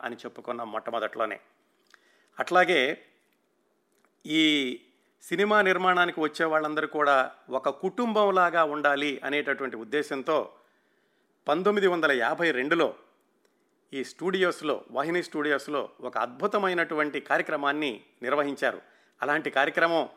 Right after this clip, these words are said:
ఆ ముందు జరగలేదు, ఆ తర్వాత జరగలేదు. అదేమిటంటే విజయ కార్నివాల్ అని పంతొమ్మిది వందల యాభై రెండులో ఒక రోజంతా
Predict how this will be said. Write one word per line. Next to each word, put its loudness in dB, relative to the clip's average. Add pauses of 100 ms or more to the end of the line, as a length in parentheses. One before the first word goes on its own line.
(260)
ఆ 0
ముందు -2
జరగలేదు, 2 (160)
ఆ 2
తర్వాత 4
జరగలేదు. 0 (460)
అదేమిటంటే -2 (880)
విజయ 0 (220)
కార్నివాల్ 4 (180)
అని -2 (380)
పంతొమ్మిది -2
వందల 0
యాభై 0
రెండులో 0 (720)
ఒక 0
రోజంతా 2